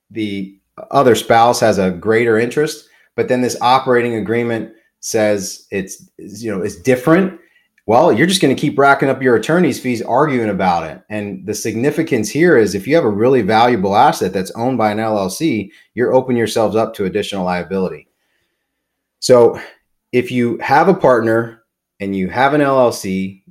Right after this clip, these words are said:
get an operating agreement in writing and make sure you have an integration clause. Other considerations with an L L C, you, you don't have to have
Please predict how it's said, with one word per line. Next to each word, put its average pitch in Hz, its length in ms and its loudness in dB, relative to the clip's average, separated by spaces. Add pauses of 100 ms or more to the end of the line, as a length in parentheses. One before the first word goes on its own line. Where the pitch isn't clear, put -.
(320)
get 127 240 2
an 127 100 0
operating 110 500 0
agreement 95 560 -4
in 110 160 -4
writing 90 520 -2
and 90 120 -8
make 95 180 -4
sure 101 140 -6
you 95 100 -2
have 90 140 -4
an 87 120 -10
integration 90 560 -6
clause. - 420 -16 (920)
Other 175 220 4
considerations 107 1040 2
with 98 200 -2
an 98 100 -2
L 101 200 0
L 95 120 0
C, 87 380 -6 (220)
you, 101 340 -18
you 110 220 -8
don't 143 420 4
have 139 380 0
to 143 120 2
have 123 640 2